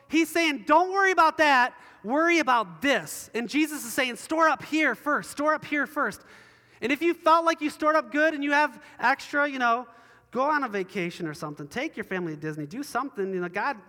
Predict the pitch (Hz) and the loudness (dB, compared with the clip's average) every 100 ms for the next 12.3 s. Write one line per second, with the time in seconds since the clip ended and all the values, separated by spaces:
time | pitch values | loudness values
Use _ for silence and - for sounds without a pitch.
0 | - 160 220 277 196 180 247 170 151 147 | -16 -8 -6 -6 -6 -6 -6 -8 -10 -10
1 | - 208 160 208 233 220 202 180 160 147 | -12 -12 -12 -10 -10 -12 -16 -14 -14 -12
2 | 131 123 123 - _ _ _ _ _ _ | -12 -14 -20 -20 _ _ _ _ _ _
3 | _ _ _ - 175 180 202 180 156 175 | _ _ _ -12 -8 -4 -2 -4 -4 -6
4 | 170 160 156 - 151 - 170 151 131 135 | -4 -6 -8 -12 -18 -10 -8 -8 -12 -18
5 | _ _ _ _ - - 170 175 202 240 | _ _ _ _ -18 -10 -8 -4 -4 -4
6 | 233 185 156 - _ _ _ _ - 190 | -4 -6 -8 -14 _ _ _ _ -10 -8
7 | 240 277 262 254 240 247 254 220 185 196 | -6 -6 -6 -6 -4 -2 -2 -4 -6 -4
8 | 190 170 180 170 165 156 156 143 143 143 | -6 -8 -6 -6 -8 -12 -10 -10 -12 -12
9 | 139 123 - _ _ _ _ _ - 165 | -16 -18 -20 _ _ _ _ _ -12 -10
10 | 160 147 151 147 139 143 139 139 131 135 | -10 -10 -12 -12 -12 -12 -12 -14 -18 -14
11 | 170 160 147 165 151 151 143 151 143 143 | -12 -10 -8 -8 -8 -12 -12 -12 -12 -12
12 | 143 127 | -14 -16